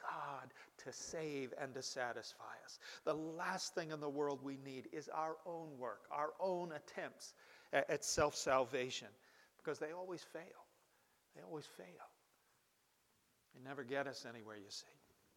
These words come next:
Oh, how we need to let it sink into every one of our hearts that we are not asked to save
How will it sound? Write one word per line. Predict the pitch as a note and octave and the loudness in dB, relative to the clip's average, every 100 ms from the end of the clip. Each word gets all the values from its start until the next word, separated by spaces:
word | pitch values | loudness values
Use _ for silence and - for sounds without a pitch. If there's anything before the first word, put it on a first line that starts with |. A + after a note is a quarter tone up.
| _ _ _ - _ _ - - - - - - - _ _ _ | _ _ _ -20 _ _ -20 -20 -20 -20 -20 -20 -20 _ _ _
Oh, | - D#3 | 4 4
how | E3 | 4
we | E3 D3+ | 0 -2
need | D#3+ D3 | -6 -2
to | C#3 | -2
let | C3+ C#3+ | 0 0
it | D3 C#3+ | 0 -2
sink | - - D#3 D#3 - | -6 -6 -6 -8 -8
into | F#3 D3 C3 A#2 C3 - | -4 -2 -2 -4 -8 -6
every | D3+ D#3+ D3+ D#3 | -6 -6 -4 -6
one | D3 C3+ | -4 -4
of | C#3 C3+ | -6 -4
our | B2 B2 A#2+ - | -2 -2 -4 -6
hearts | A#2 A2+ - | -8 -8 -10
that | B2 - C3 | -10 -10 -6
we | D3+ D#3 D#3 - | -4 -4 -6 -6
are | C#3 C#3 C#3 | -4 -4 -6
not | C3+ C3 C3 - - | -6 -6 -6 -10 -6
asked | C3+ C3 C3+ - - - - _ - | -2 -2 -4 -10 -14 -16 -20 _ -8
to | C#3+ | -6
save | - - C3+ B2+ B2 | -4 0 0 0 -4